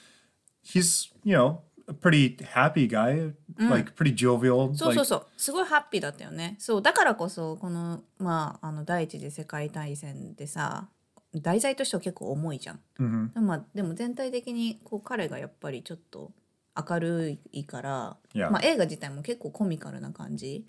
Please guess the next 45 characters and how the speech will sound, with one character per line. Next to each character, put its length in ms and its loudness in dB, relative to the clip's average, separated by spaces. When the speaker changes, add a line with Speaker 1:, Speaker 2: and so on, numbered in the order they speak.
Speaker 1:
Right. 300 -2
Speaker 2:
に 200 -4
描 100 -6
か 140 -8
れ 80 -6
て 160 -14
て、 440 -4
ま 80 2
あ、 20 4
戦 200 0
争 180 -4
の 160 0
映 100 -2
画 100 -2
だ 120 -4
け 140 -8
ど、 360 -2
ま 80 0
あ、 40 0
そ 140 -4
こ 120 -2
ま 160 2
で 340 0
ズ 220 -4
ー 680 0
ン 20 0
っ 40 -2
て 100 -6
な 140 -2
ら 120 0
な 200 -4
く 320 -2
見 160 -4
れ 140 -2
る 100 -10
感 240 -14
じ。 240 -12
Speaker 1:
Yeah. 240 -4
Speaker 2:
う 40 -6
ん、 40 -4
う 20 -6
ん、 300 -10
う 160 -12
ん。 100 -16
Speaker 1:
So, 260 4